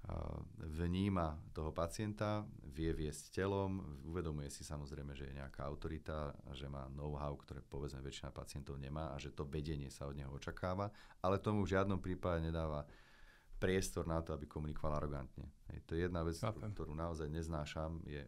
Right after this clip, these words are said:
Speaker 1: je arogantné, nadradené komunika-, komunikovanie, čiže naša komunikácia je partnerská a áno, samozrejme, uvedomujeme si to, že máme nejakú rolu autority a vedenia, čiže tomu pacienta máme ho povinnosť niekde naviesť, a, pretože on príde s otázkami a my sme povinní mu tie otázky zodpovedať.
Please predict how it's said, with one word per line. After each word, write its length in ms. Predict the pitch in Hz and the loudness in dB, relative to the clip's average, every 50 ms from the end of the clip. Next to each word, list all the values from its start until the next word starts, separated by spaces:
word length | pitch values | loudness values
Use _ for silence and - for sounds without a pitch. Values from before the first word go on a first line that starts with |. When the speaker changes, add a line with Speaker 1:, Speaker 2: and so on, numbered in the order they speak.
| - - | -8 -8
Speaker 1:
je 80 | 71 69 - - | -8 -6 -4 -2
arogantné, 400 | 76 78 78 76 76 73 73 - | -2 -2 0 0 -2 -2 -2 -2
nadradené 480 | 76 73 76 73 78 76 76 78 71 - | 0 0 0 0 0 -2 -2 -2 -4 -4
komunika-, 560 | - - 82 85 82 78 - - 80 76 76 - - - | -4 -2 -2 -2 -2 -2 -2 -4 -4 -4 -4 -8 -10 -8
komunikovanie, 640 | - 85 82 80 80 80 - 80 78 78 76 73 73 | -6 -4 -2 -2 -2 -4 -4 -4 -2 -2 -2 -4 -6
čiže 160 | - 76 73 | -8 -8 -4
naša 240 | 78 82 90 - 87 | -4 -4 -2 -4 -4
komunikácia 560 | - 90 85 82 76 - - 78 - 90 82 | -4 -4 -4 -2 -2 -4 -4 -4 -2 -2 -2
je 0 | |
partnerská 640 | 76 - 73 - - - 90 85 - - 98 98 98 - - - - - - - | 0 2 2 2 2 2 0 -2 -2 -2 -2 -2 -4 -6 -12 -20 -18 -10 -6 -2
a 160 | - 82 90 | 2 6 6
áno, 80 | 98 | 6
samozrejme, 400 | 110 107 - 82 85 82 80 78 | 6 4 2 2 2 2 2 0
uvedomujeme 320 | 76 73 73 76 73 73 71 | 0 0 0 0 0 0 -2
si 160 | 69 - - | -4 -6 -6
to, 80 | - 73 | -6 -6
že 160 | 65 69 67 | -4 -4 -2
máme 240 | 71 71 76 73 71 | 0 0 0 0 0
nejakú 400 | 67 69 69 69 - - - 69 | -2 -4 -4 -6 -6 -8 -8 -6
rolu 320 | 69 67 67 69 78 78 - - | -4 -4 -2 -2 -2 -4 -4 -6
autority 560 | - 67 67 - - 78 78 78 - - - | -6 -8 -6 -6 -6 -4 -4 -4 -4 -4 -6
a 80 | 76 | -4
vedenia, 400 | 71 69 69 69 71 76 80 82 | -4 -4 -4 -2 -2 -2 -4 -4
čiže 240 | 92 - - - - | -6 -6 -8 -8 -6
tomu 160 | 71 69 64 | -6 -6 -6
pacienta 400 | 62 71 71 - - 69 67 - | -6 -8 -8 -6 -8 -8 -8 -8
máme 320 | 67 65 65 67 69 67 65 | -8 -6 -6 -6 -6 -6 -6
ho 80 | 67 64 - | -8 -8 -6
povinnosť 400 | - 78 76 76 69 69 64 65 | -4 -2 -2 -2 -2 -4 -6 -6
niekde 220 | - - 67 67 64 | -8 -8 -8 -8 -6
naviesť, 540 | 65 67 67 69 73 82 98 104 - - - - - - - - - - - - - - - - - - - | -4 -4 -2 0 0 0 0 -2 -2 -6 -12 -14 -18 -20 -20 -18 -18 -18 -18 -18 -20 -20 -20 -18 -12 -10 -6
a, 220 | 78 76 69 69 69 | -6 -6 -6 -6 -4
pretože 320 | - 73 73 82 73 73 | -4 -2 0 0 0 0
on 140 | 69 76 76 | 0 0 -2
príde 180 | 73 71 73 73 | -2 -2 -2 0
s 80 | 73 | 0
otázkami 540 | 73 - - 76 73 - - 71 69 69 64 | 0 2 2 2 2 0 -2 -4 -4 -2 -2
a 60 | 65 | -2
my 40 | 69 | -2
sme 160 | 71 71 71 | -2 -2 -2
povinní 240 | - 73 69 69 69 | -2 -2 -2 -2 -2
mu 160 | 67 69 69 | -2 -4 -4
tie 80 | - - | -6 -6
otázky 320 | 69 - - - - - | -6 -6 -6 -8 -8 -8
zodpovedať. 560 | 65 65 67 65 - - - - - - - | -6 -6 -6 -8 -8 -8 -10 -10 -10 -10 -14